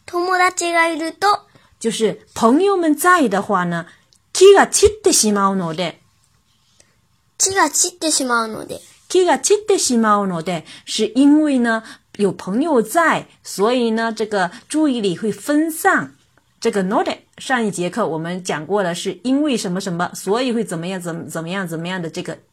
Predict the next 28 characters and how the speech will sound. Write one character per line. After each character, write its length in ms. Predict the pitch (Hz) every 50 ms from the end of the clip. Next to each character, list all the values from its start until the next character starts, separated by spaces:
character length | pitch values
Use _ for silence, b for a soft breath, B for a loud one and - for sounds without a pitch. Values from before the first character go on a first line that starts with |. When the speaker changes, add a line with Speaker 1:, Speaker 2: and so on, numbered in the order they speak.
| _ _ _ _ _ _ _
Speaker 2:
意 160 | - 196 185
思。 300 | 175 - - 165 - - b b b b b b b b b b b b b b b b _ _ _ _ _ _ _ _ _ _ _ _ _ _ _ _ _ _
为 140 | - 240 247
了 120 | 220 208 208
让 160 | 220 233 220
大 140 | 220 233 220
家 160 | 208 208 202
记 160 | 208 254 247
住 180 | - 202 190 175
上 240 | 175 - 233 220
一 120 | 214 190 180
次 200 | 185 - - 196
的 240 | - 175 165 143 B B B B B
の 180 | 180 202 226
で 140 | 220 220 190
的 240 | 180 160 151 - - _ _ _
用 200 | 240 226 202 190
法 180 | - - 147 151
呢， 120 | 160 147
我 80 | 160 160
们 160 | 160 160 160
这 140 | 185 202 196
节 120 | 180 185
课 140 | 175 - 180
又 160 | - - 262
把 160 | 233 208 175
这 100 | 156 -
个 240 | 170 - 160 151 -